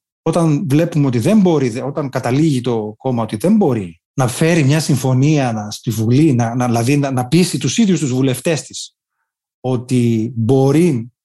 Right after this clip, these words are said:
να, να πετύχει ένα Brexit, μια συμφωνία Brexit με την Ευρωπαϊκή Ένωση, καταλήγουμε στον Μπόρι Τζόνσον. Ο Μπόρι, ο Μπόρι Τζόνσον εκείνη τη στιγμή βρίσκεται ως ένας πολιτικός, ο οποίος πείθει,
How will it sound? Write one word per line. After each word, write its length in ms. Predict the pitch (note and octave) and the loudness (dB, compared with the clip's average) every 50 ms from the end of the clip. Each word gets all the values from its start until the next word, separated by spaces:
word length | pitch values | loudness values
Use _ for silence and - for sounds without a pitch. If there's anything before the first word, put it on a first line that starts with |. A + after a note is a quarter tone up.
| _ - | _ -6
να, 340 | - A#2+ A#2 A2+ A#2 - _ _ | -4 -2 -2 -4 -6 -10 _ _
να 260 | - A2+ G#2 - - _ | -6 -6 -6 -6 -8 _
πετύχει 560 | - C#3+ A#2+ B2 - - F3 E3 - - C3+ | -2 -2 -2 0 0 2 2 2 2 0 0
ένα 280 | C3 C3+ C3+ B2+ A2+ G#2+ A2+ | 0 2 0 0 -2 -2 -2
Brexit, 300 | C3+ C3+ C3+ C3 - C3 | 0 0 -2 -2 -2 -2
μια 120 | C3 C#3 | -2 -2
συμφωνία 540 | A#2+ - C#3 B2 - C3 B2 C#3 C#3 B2+ A#2 | -2 -2 -4 -4 -2 -2 -2 -2 -2 -2 -2
Brexit 240 | A#2 A#2+ A#2+ A2+ - - | -2 -4 -4 -6 -8 -10
με 80 | - A2 | -10 -8
την 100 | A2 A2 | -8 -8
Ευρωπαϊκή 500 | A2 G#2+ A2 A2 A2 G2+ G2+ - - G#2+ | -6 -6 -8 -6 -6 -8 -6 -4 -2 -2
Ένωση, 540 | G#2+ A2+ E3 G3 G3 - - B3+ B3+ B3+ _ _ _ _ _ _ _ _ _ _ _ _ _ _ _ _ _ | 0 0 0 0 0 0 -2 -2 -2 -4 _ _ _ _ _ _ _ _ _ _ _ _ _ _ _ _ _
καταλήγουμε 460 | - - - C#3+ C#3+ D#3+ A3+ A3 A#3+ | -6 -4 0 2 2 2 4 4 4
στον 140 | A3 A3 G#3+ | 4 2 2
Μπόρι 180 | F#3+ G#3 G#3 G3 | 2 2 2 0
Τζόνσον. 420 | E3 D#3+ C3+ A2 - - - B2 | 0 0 -2 -2 -4 -6 -6 -4
Ο 40 | D#3 | 0
Μπόρι, 220 | E3 A#3 A3+ A3 | 0 2 2 2
ο 120 | A3 G3 F#3 | 0 -2 -2
Μπόρι 300 | F#3 F#3 G3 G3+ F3 D3+ | -2 -2 0 0 0 0
Τζόνσον 480 | C#3 G3 A#3 B3 A#3+ B3 B3+ B3+ A#3+ | 0 0 0 0 0 0 0 0 0
εκείνη 220 | A3+ F#3+ - A3 G#3 | 0 0 0 0 -2
τη 60 | F#3+ | 0
στιγμή 280 | D#3+ - D#3+ F3 G3 G3 | -2 -2 0 0 0 0
βρίσκεται 680 | D3 C3 E3 F3 D#3+ - E3 C3+ B2+ D3 C3+ B2+ A#2+ | 0 0 -2 -2 -2 -4 -6 -4 -2 -2 -2 -2 -2
ως 240 | B2 C3 B2+ - - | -4 -4 -6 -6 -6
ένας 200 | C3 C3 B2+ - | -6 -6 -6 -4
πολιτικός, 540 | - A#2 A2+ - A2+ A#2 - E3+ E3+ D#3+ | -4 -4 -4 -4 -6 -4 -2 -2 -2 -2
ο 40 | - | -2
οποίος 260 | D3 C#3+ D3+ C3+ - | -2 0 -2 -2 -2
πείθει, 440 | - - G3 G#3 G3 - A3+ A3 G#3+ | 0 0 0 0 0 -2 -2 -2 -4